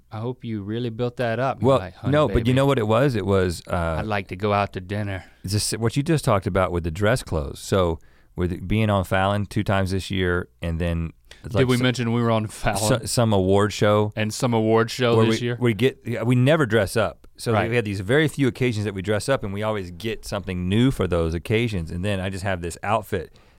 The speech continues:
Speaker 2: that's big and bulky in this,
Speaker 1: Thick.
Speaker 2: like, bag, and
Speaker 1: Yeah.
Speaker 2: leave it all together. And it's like my dress section got bigger than it needed to be, and now I, I'm spilling, man. I'm spilling everywhere.
Speaker 1: You know what you should do?
Speaker 2: So I'm negotiating for that spot. I don't have it yet, though.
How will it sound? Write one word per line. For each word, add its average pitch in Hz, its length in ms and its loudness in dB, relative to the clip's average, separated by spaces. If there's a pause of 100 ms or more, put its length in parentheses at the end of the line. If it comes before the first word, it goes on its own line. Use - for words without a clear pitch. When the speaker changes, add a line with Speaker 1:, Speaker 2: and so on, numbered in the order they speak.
(120)
Speaker 2:
that's 92 180 -4
big 113 340 -2
and 101 160 -2
bulky 98 480 -2 (220)
in 101 100 0
this, 117 140 2
Speaker 1:
Thick. 120 60 2
Speaker 2:
like, 107 160 0 (300)
bag, 95 840 -2
and 92 120 -4
Speaker 1:
Yeah. 98 100 0
Speaker 2:
leave 123 140 4
it - 20 6
all 104 120 4
together. 95 460 -2 (640)
And 101 140 -2
it's 98 160 -6
like 95 180 0
my 92 160 -2
dress 98 380 2
section 87 440 -2
got 87 240 -2
bigger 95 240 2
than 87 140 2
it 85 100 0
needed 95 300 0
to 80 60 -4
be, 82 220 -2
and 85 120 -2
now 101 300 2
I, 82 360 -10
I'm 90 180 -6
spilling, 110 540 -4
man. 82 160 -8
I'm 120 100 -2
spilling 127 480 -2
everywhere. 117 420 -4
Speaker 1:
You 123 100 -4
know 120 80 -2
what 110 140 -2
you 104 100 -6
should 95 180 -12
do? 110 180 -6
Speaker 2:
So 107 100 -2
I'm 104 80 -2
negotiating 101 520 0
for 87 100 -6
that 80 200 -6
spot. 101 260 -2
I 95 100 -2
don't 95 160 0
have 104 180 0
it 65 40 -8
yet, 76 200 -12
though. 67 220 -14